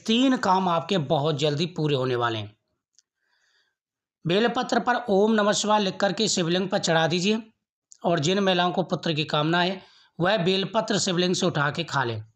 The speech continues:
जिस पर ओम नमः शिवाय लिखा है वो संभाल के अपने घर में रखें। फिर देखना कितनी जल्दी आपकी मनोकामना पूरी होगी। अगर आपके प्रत्येक कार्य में रुकावट आती है,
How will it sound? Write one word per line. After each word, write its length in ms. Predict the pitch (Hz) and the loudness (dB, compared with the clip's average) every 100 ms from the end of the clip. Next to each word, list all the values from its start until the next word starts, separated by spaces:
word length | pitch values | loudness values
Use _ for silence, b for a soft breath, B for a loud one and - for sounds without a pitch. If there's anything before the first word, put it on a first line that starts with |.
| _ _ | _ _
जिस 200 | 156 165 | -4 -2
पर 180 | - - | 0 0
ओम 320 | - 180 185 | 2 2 2
नमः 180 | 185 180 | 2 2
शिवाय 240 | - 185 | 0 0
लिखा 200 | 180 196 | 0 0
है 140 | 202 226 B B B 214 | -2 -2 B B B 0
वो 120 | 240 | 0
संभाल 420 | - 190 170 196 | 2 0 2 0
के 120 | 220 | 0
अपने 220 | 208 185 175 | 0 2 2
घर 180 | 139 | 2
में 100 | 151 | 0
रखें। 280 | 147 131 131 107 - _ _ _ _ _ _ _ - | 0 -2 -4 -8 -14 _ _ _ _ _ _ _ -4
फिर 140 | 165 | -2
देखना 280 | 180 190 208 202 B B B | 0 0 0 -4 B B B
कितनी 300 | 220 233 214 | -2 0 0
जल्दी 260 | 180 170 160 | 2 0 0
आपकी 240 | 143 - 147 | -2 -2 -2
मनोकामना 500 | 139 123 139 143 165 | -2 -2 -2 0 0
पूरी 240 | 165 135 | 0 -2
होगी। 240 | 120 110 107 - _ _ _ | -2 -6 -10 -14 _ _ _
अगर 220 | 185 202 | 0 2
आपके 240 | 226 226 277 | 2 0 0
प्रत्येक 360 | 240 - 233 | 2 2 2
कार्य 180 | 196 185 | 2 2
में 80 | 170 | 2
रुकावट 380 | 170 170 160 160 | 2 2 2 0
आती 240 | 147 139 | -2 -2
है, 160 | 120 110 | -4 -4